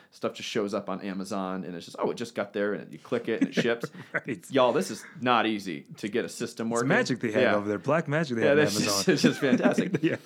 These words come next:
Speaker 1: And that part's necessary, but what
Speaker 2: Yeah.
Speaker 1: always, I guess, bothered me was that the, the message, the intent, the why of whoever created this thing got lost.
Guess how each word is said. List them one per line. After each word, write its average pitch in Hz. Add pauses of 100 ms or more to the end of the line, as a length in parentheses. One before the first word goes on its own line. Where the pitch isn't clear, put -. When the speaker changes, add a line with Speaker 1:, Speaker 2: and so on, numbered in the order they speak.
(380)
Speaker 1:
And 160
that 185
part's 170
necessary, 147
but 117
what 120
Speaker 2:
Yeah. -
Speaker 1:
always, 156
I 120
guess, 117
bothered 127
me 98
was 95
that 98 (140)
the, 101 (100)
the 101
message, 107
the 98
intent, 117
the 104
why 98 (220)
of 92
whoever 107
created 101
this 82
thing 78 (200)
got 95
lost. -